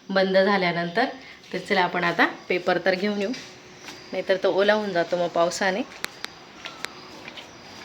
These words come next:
आणि इकडे आपली तुलसी मैया बघा, किती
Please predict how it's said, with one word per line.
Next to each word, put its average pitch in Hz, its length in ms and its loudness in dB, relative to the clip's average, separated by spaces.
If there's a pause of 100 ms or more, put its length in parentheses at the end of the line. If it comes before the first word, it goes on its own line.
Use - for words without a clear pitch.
(2000)
आणि 185 220 -4
इकडे 185 240 -2
आपली 180 320 -4 (720)
तुलसी 202 320 -4
मैया 190 280 0
बघा, 180 260 -2
किती 185 260 -8